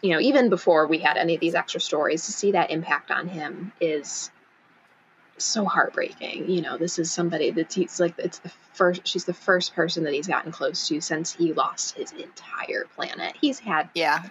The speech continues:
Speaker 1: friends here and there, you know, but it's, it's heart-wrenching. It is a heart-wrenching episode and so good. And I <laughs> love that we even get,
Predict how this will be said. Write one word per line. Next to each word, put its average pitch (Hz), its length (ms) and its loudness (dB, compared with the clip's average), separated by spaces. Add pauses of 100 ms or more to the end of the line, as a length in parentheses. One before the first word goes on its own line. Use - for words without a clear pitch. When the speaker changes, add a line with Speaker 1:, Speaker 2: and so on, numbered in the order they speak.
Speaker 1:
friends 170 360 2
here 180 200 2
and 147 160 -2
there, 143 400 -2
you 170 140 2
know, 147 360 -2
but 156 280 0 (1040)
it's, - 500 -4 (640)
it's 175 240 -6
heart-wrenching. - 960 -4
It - 140 0
is 156 160 0
a - 60 -10
heart-wrenching - 920 0
episode 147 760 -2
and 156 180 -6
so 180 420 2
good. 147 560 -2
And 151 400 -6 (440)
I 208 140 4
<laughs> - 0 -
love 214 360 2
that 240 200 6
we - 220 4
even 202 400 4
get, 175 340 2